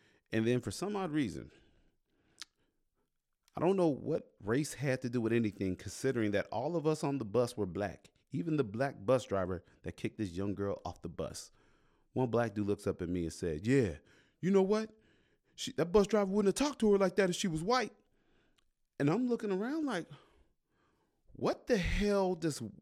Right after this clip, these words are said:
white, black have to do with any of this right now? There's not a white person in sight.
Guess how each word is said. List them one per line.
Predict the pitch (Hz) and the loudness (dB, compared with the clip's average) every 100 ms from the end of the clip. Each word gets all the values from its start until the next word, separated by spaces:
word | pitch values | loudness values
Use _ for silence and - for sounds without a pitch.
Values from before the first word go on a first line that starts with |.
| - | -16
white, | 73 110 180 - - | -6 -2 -2 -4 -12
black | 107 151 196 | -4 -2 -2
have | 151 170 | -4 -2
to | 175 | -2
do | 160 | 0
with | 156 - | -2 2
any | 208 233 | 4 6
of | 160 | 4
this | 110 - | 2 0
right | 85 90 | -2 -2
now? | 90 - _ _ _ _ | -4 -8 _ _ _ _
There's | - 214 | -4 2
not | 247 | 4
a | 190 | 4
white | 139 220 - | 2 -4 -2
person | 214 208 208 | -2 0 2
in | 190 | 2
sight. | - 233 240 131 | 2 -2 -4 -6